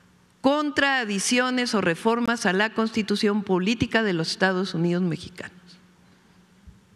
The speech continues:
Es decir, hay una reforma a la Constitución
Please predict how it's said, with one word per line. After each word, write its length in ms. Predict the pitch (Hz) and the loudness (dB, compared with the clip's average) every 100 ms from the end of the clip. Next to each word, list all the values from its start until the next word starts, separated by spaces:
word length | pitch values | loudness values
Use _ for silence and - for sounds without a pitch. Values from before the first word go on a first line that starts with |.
| - _ _ _ _ _ _ - _ _ _ _ _ _ _ _ _ _ _ _ _ _ _ _ _ _ _ - _ | -20 _ _ _ _ _ _ -20 _ _ _ _ _ _ _ _ _ _ _ _ _ _ _ _ _ _ _ -20 _
Es 140 | 220 226 | 2 2
decir, 320 | 226 214 208 | 0 0 0
hay 160 | 208 202 | 2 0
una 180 | 196 | 0
reforma 640 | 165 147 - 262 330 349 285 | 0 -2 2 2 2 0 0
a 20 | |
la 140 | 240 | 0
Constitución 800 | 214 208 - 208 196 190 262 320 | -2 -2 -2 -2 -2 -2 0 0